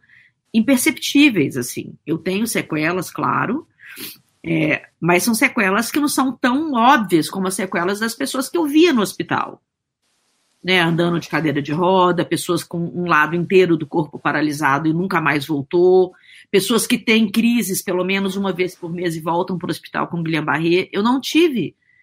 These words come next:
eu não voltei mais pro hospital, entende?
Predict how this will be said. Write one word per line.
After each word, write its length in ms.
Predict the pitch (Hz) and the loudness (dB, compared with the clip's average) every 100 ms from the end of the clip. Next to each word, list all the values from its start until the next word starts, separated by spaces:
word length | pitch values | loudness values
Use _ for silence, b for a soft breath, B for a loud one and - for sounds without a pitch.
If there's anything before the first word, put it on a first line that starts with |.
| _ | _
eu 120 | - 196 | -2 2
não 100 | 254 | 4
voltei 400 | 302 262 269 320 | 2 2 2 2
mais 300 | 247 175 - | 2 -2 -4
pro 100 | - | -10
hospital, 500 | - - - - _ _ _ _ _ _ _ _ _ _ | -12 -10 -10 -10 _ _ _ _ _ _ _ _ _ _
entende? 600 | 151 165 180 202 165 135 | -12 -2 0 0 -2 -8